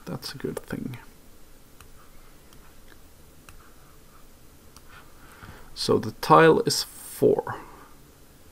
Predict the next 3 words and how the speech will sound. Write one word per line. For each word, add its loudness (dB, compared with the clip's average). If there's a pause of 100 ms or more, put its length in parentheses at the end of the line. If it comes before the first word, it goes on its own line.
(1300)
And -2 (3250)
we -2 (1700)
closure. -6